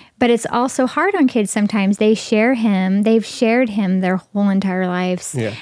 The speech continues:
Speaker 1: on a really, really big scale. And so it's not always been easy, but they, they love what they're doing and what this life has looked like more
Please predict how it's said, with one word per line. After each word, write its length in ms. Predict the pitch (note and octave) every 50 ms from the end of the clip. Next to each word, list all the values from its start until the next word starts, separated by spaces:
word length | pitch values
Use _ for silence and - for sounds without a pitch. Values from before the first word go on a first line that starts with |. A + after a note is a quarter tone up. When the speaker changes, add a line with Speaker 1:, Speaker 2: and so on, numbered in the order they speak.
| - -
Speaker 1:
on 140 | - A#3 A#3
a 80 | A3+ A3+
really, 440 | A3+ A3 A#3+ C4 C4+ C4+ A#3 B3 A#3
really 280 | A3 A3+ G#3+ G#3 G3+
big 180 | F#3 G3+ F#3+ F#3
scale. 540 | - - - F#3 E3+ D#3 - G2 G2+ - - _ _ - - - - - -
And 460 | - A#3+ A#3 A3+ A3 G#3+ G#3 G3+ G3+ G3+
so 160 | - C#4 C4+
it's 140 | C4 - -
not 100 | C#4+ C#4+
always 200 | D4 C#4+ C4+ -
been 120 | A#3+ A3+
easy, 320 | - - A3 G3+ A#3+ B3
but 200 | - - A3 G#3+ -
they, 260 | A3 G#3+ G#3+ G#3+ - -
they 240 | - G3+ A#3 A3+ A3+
love 480 | A3 A3 A3 A3+ A3+ A3+ A#3 A#3 G#3+ G#3+
what 180 | A#3 A3 - _ _ _
they're 180 | - A3 A3 A3
doing 520 | F#3+ A3+ A3 G#3+ G#3 G#3 G#3 G#3 G#3 C4 - _
and 200 | - A#3+ A#3 G#3+
what 160 | G#3+ G3+ E3 -
this 180 | A3+ G#3+ - -
life 220 | F#3+ G#3+ G#3 -
has 160 | - G3 -
looked 160 | A3 G#3 -
like 260 | - - F#3 - - -
more 600 | G#3+ G#3+ G#3+ G#3 G#3 G#3 G#3 A3 A3+ B3 C4+ C4